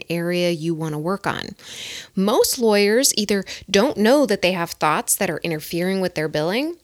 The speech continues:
or they know, but they don't have anyone to work on them with these. So instead of getting help, they rationalize that their underbilling practices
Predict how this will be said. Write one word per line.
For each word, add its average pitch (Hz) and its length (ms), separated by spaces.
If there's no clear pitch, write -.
or 202 180
they 185 200
know, 214 560
but 311 300
they 320 100
don't 359 280
have 269 280
anyone 226 400
to 185 160
work 165 300
on 147 340
them 139 220
with 131 220
these. - 340
So 202 280
instead 240 440
of 277 80
getting 269 240
help, 185 300
they 180 100
rationalize 180 960
that 175 260
their 165 200
underbilling 175 600
practices 165 800